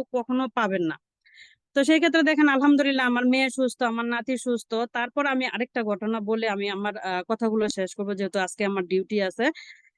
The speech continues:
আহ, সেহেতু আমি আর সময় বেশি নিব না। এখানে আরো অনেকেই হ্যান্ড রাইজ করে রাখছেন, তো ওদেরকেও কথা বলার সুযোগ করে দেওয়ার জন্য, আহ, আমি সময়টা আরেকটু কম নিব। তো আমি আরেকটা, আহ, কথা বলে আমি শেষ করব,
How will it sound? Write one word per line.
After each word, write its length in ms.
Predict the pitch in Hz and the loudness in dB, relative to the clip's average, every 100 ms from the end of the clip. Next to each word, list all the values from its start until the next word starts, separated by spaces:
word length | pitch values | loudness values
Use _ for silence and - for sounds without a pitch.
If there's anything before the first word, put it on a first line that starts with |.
| - | -6
আহ, 340 | 202 190 185 190 | -2 2 2 2
সেহেতু 360 | 233 214 202 233 | 2 2 2 4
আমি 220 | 226 214 | 4 4
আর 100 | 202 | 2
সময় 300 | 202 220 208 | 2 0 0
বেশি 240 | 202 208 220 | 2 0 2
নিব 180 | 202 185 | 0 0
না। 120 | 214 285 | 2 2
এখানে 240 | 220 220 | 0 0
আরো 160 | 202 185 | 0 -2
অনেকেই 400 | 202 214 226 226 | -2 -2 -2 -2
হ্যান্ড 200 | 214 208 | -2 -4
রাইজ 140 | 202 - | -4 -4
করে 160 | 220 202 | -4 -4
রাখছেন, 360 | 202 - 269 359 | -6 -2 2 2
তো 180 | 285 196 185 | 0 -4 -4
ওদেরকেও 420 | 190 202 202 - 196 | -4 -6 -6 -6 -4
কথা 220 | 214 202 | -2 -2
বলার 180 | 190 190 | -4 -4
সুযোগ 260 | - 208 208 | -6 -6 -4
করে 160 | 196 | -4
দেওয়ার 240 | 185 185 185 | -2 -2 -4
জন্য, 220 | 185 185 220 - _ _ _ _ | -4 -2 -2 -6 _ _ _ _
আহ, 180 | 180 175 - | -4 -4 -2
আমি 200 | 190 196 | 0 0
সময়টা 340 | 185 214 208 185 | 0 2 2 0
আরেকটু 280 | 190 - 233 | -2 -2 -4
কম 160 | 220 220 | -2 0
নিব। 160 | 233 285 | 0 0
তো 100 | 226 | -2
আমি 160 | 202 202 | -2 -2
আরেকটা, 380 | 190 208 226 220 220 - | -2 -4 -2 -2 -2 -4
আহ, 240 | 180 180 175 | -4 -4 -2
কথা 220 | 233 240 | -2 2
বলে 200 | 226 240 247 | 2 2 2
আমি 140 | 208 | 2
শেষ 180 | 196 202 | -2 -6
করব, 220 | - 214 | -6 -2